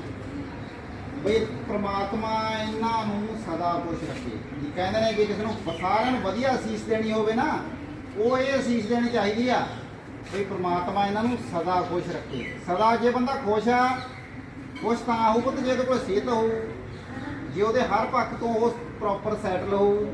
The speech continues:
ਉਹਦੇ ਕੋਲੇ ਪੈਸਾ ਧੇਲਾ ਹੋਊ, ਉਹਦੇ ਕੋਲੇ ਐਜੂਕੇਸ਼ਨ ਹੋਊ, ਠੀਕ ਹੈ, ਪਰਿਵਾਰਕ ਪੱਖੋਂ ਸ-, ਸ-, ਆਪਣੇ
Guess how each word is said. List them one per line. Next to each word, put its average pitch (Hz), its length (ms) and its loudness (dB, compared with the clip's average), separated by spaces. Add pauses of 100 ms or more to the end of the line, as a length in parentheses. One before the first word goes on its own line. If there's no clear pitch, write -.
(540)
ਉਹਦੇ 202 140 -2
ਕੋਲੇ 214 160 0
ਪੈਸਾ 190 420 -2
ਧੇਲਾ 214 300 2
ਹੋਊ, 196 80 4
ਉਹਦੇ - 680 0
ਕੋਲੇ 208 180 0
ਐਜੂਕੇਸ਼ਨ 190 560 0
ਹੋਊ, 196 260 0 (1160)
ਠੀਕ 180 160 -2
ਹੈ, 240 80 2
ਪਰਿਵਾਰਕ 185 520 2
ਪੱਖੋਂ 208 520 -4 (580)
ਸ-, 165 300 -8
ਸ-, 190 80 -6
ਆਪਣੇ 180 380 0